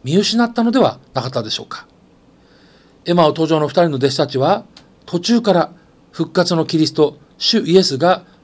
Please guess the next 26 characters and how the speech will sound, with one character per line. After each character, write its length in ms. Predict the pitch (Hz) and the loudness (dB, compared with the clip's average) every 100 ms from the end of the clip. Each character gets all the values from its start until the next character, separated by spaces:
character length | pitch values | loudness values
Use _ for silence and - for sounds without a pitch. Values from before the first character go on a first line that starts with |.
| - | -10
道 120 | 156 185 | -6 -2
連 220 | 226 226 | 0 4
れ 100 | 220 | 2
と 120 | 220 | 2
な 120 | 185 | 0
っ 100 | 233 | 0
て 240 | - 151 - | 0 -4 -4
い 100 | 160 | -6
て 120 | 170 | -4
く 60 | - | 0
だ 100 | 185 | 2
さ 100 | 220 | 0
っ 80 | 214 | 0
た 80 | |
に 60 | 147 | -6
も 100 | 127 | -6
か 140 | - | -6
か 100 | - | 0
わ 60 | 190 | 4
ら 120 | 151 | 4
ず、 180 | 127 110 - _ - _ _ - | 0 -8 -16 _ -20 _ _ -2
あ 120 | 208 | 2
ま 160 | 254 262 | 4 4
り 100 | 247 | 4
に 100 | 208 | 2
も 220 | 127 | 0